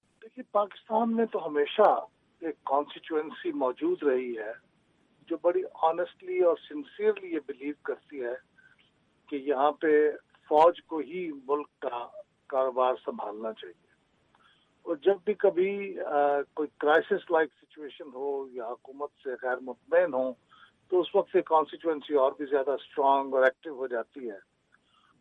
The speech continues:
تو یہ کانسٹیچوئنسی موجود رہتی ہے کیونکہ ان کا جمہوری دور میں بہت زیادہ وہ کامیاب نہیں رہتے ہیں۔ وہ، ان کی دال اسی وقت گلتی ہے جب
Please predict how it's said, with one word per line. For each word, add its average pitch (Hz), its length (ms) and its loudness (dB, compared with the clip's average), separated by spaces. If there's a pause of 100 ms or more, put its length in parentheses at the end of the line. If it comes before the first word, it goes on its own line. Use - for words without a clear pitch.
(140)
تو 208 80 -6
یہ 240 200 0 (280)
کانسٹیچوئنسی 185 640 2
موجود 139 460 -4
رہتی 175 280 4
ہے 185 140 2 (140)
کیونکہ 165 240 -14
ان 151 220 -4
کا 160 100 -2 (160)
جمہوری 135 580 -10
دور 143 500 2 (100)
میں 139 180 -4 (460)
بہت 139 260 2
زیادہ 131 280 2
وہ 127 100 0
کامیاب 127 480 -2 (120)
نہیں 123 140 -6
رہتے 139 320 0
ہیں۔ 135 240 -6 (1000)
وہ، 135 440 -2 (560)
ان 131 140 -16
کی 147 200 -8
دال 131 220 4
اسی 127 200 -10
وقت 151 300 -4
گلتی 135 320 -8
ہے 131 80 -2
جب 127 120 -6